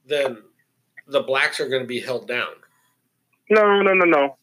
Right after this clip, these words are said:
Speaker 2: Yeah, yeah, that's, it, it, listen, there, there's, listen, we haven't been upheld. Neither the Chinese, neither the Native Americans, neither any of the other, um, uh, um, immigrants who, who,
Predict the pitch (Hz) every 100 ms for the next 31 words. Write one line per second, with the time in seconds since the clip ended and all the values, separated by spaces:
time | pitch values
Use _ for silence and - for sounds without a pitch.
0 | - 165 170 175 190 - - 160 147 160
1 | 180 185 180 - - - 160 156 170 190
2 | - - - - 165 180 139 - - -
3 | 156 240 - 208 180 - - 143 139 131
4 | - 135 120 - - 170 104 - - _
5 | _ _ _ _ - 151 180 135 131 -
6 | 135 123 131 156 196 - - - 147 147
7 | 127 127 131 117 117 123 147 170 165 143
8 | - 175 - - - - - - 175 208
9 | 190 - 139 131 123 123 _ 135 147 147
10 | 156 156 - - _ - 135 123 120 113
11 | 135 117 113 107 - 113 107 107 - 147
12 | 151 147 147 - - - - - - 139
13 | 131 127 123 - - 131 127 120 120